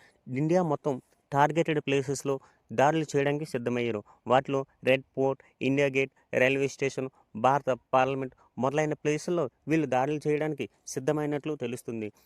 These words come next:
వీళ్ళు ఎనిమిది మంది సభ్యులు నాలుగు గ్రూపులుగా విడిపోయి ఇద్దరు ఇద్దరు దాడులు చేయడానికి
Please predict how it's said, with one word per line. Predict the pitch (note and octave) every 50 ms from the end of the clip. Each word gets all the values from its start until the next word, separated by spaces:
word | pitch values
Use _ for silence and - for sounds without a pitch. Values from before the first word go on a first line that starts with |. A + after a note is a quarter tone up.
| _ _ _
వీళ్ళు | C3 D3 F3 F3 D3+ A#2+ A2 - - _ _ _
ఎనిమిది | C3 C#3 D#3 F3 F3+ F3
మంది | F3 E3+ E3+ E3+
సభ్యులు | D#3 - D3+ C#3+ D3 D#3+ D#3+
నాలుగు | C3+ G#2+ G#2+ A2+ C3+ C#3+ C#3+ D3
గ్రూపులుగా | C3+ B2+ C3 C3 C3+ C3+ C3+ C#3+
విడిపోయి | C3+ A#2+ B2 B2 A#2 - C3 B2+ B2+ B2 B2+ - - - _ _ -
ఇద్దరు | C3 C#3+ C#3+ E3+ E3+
ఇద్దరు | E3+ D3+ C#3+ C#3 - B2+ G2+ G#2+ - _ _
దాడులు | A#2 B2+ C3 C#3 D3 C#3+ - -
చేయడానికి | C3+ C3+ C3+ C3+ C3+ C3+ - C3 G#2